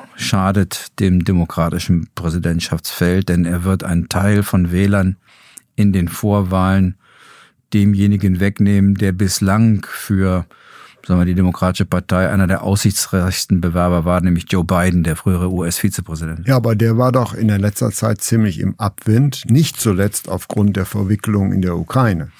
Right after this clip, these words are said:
Speaker 1: Das ist ganz interessant, dass sich mal wieder bewahrheitet, wenn man lange genug mit Schmutz wirft, bleibt irgendwas hängen. Genauso ist es Joe Biden gegangen. Ich meine, der amerikanische Präsident sieht sich gerade einem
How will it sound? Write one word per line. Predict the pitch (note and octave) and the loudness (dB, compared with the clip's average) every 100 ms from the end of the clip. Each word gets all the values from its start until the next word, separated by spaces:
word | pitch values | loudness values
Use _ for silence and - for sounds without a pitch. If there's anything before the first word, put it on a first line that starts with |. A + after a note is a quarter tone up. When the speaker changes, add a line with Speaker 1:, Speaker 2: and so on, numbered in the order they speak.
| - - - - | -20 -18 -20 -8
Speaker 1:
Das | G2+ | -4
ist | - | 0
ganz | A2 | 0
interessant, | G#2+ G#2 - A#2 G#2+ | 2 0 2 2 2
dass | G2 - | 0 -2
sich | G2 G2+ | -4 -2
mal | A#2 G2+ | 0 2
wieder | G#2+ | 2
bewahrheitet, | G2+ G2+ G2 G2+ G2 G#2 G2+ | 0 0 2 2 2 0 0
wenn | F#2+ | 2
man | G2 F#2+ | 2 2
lange | G2+ G#2 | 2 2
genug | G#2 G#2 - | 2 0 -2
mit | G2+ | -4
Schmutz | - G#2+ G#2 - A#2+ | 0 0 0 -4 -4
wirft, | F#2+ A2 A2 - | 0 0 0 -2
bleibt | G2+ G2+ | -2 0
irgendwas | A2+ G#2 F#2+ F2+ | 0 0 0 0
hängen. | G2+ G#2 A#2+ C3 - - - - | 2 4 4 2 -6 -20 -20 -4
Genauso | G#2 G2+ G2 G2+ G#2 | 0 2 4 2 0
ist | G2 G2+ | -2 -4
es | - | -2
Joe | G#2 | -2
Biden | F#2 F#2 G2+ A2 | 0 0 2 2
gegangen. | G#2 A2 G#2+ | 2 2 2
Ich | G#2 G2 | 2 0
meine, | F#2+ F#2 | 0 0
der | F2+ E2+ | 0 -2
amerikanische | F#2+ F#2+ G2+ G#2 G2+ | -2 -2 -2 -2 -2
Präsident | G2+ F#2 F#2 G2 F#2+ | -4 -2 0 0 0
sieht | G#2 - | -2 -4
sich | G2 | -8
gerade | - F2+ F#2+ - | -4 -2 -2 -2
einem | F2+ F2+ | 0 0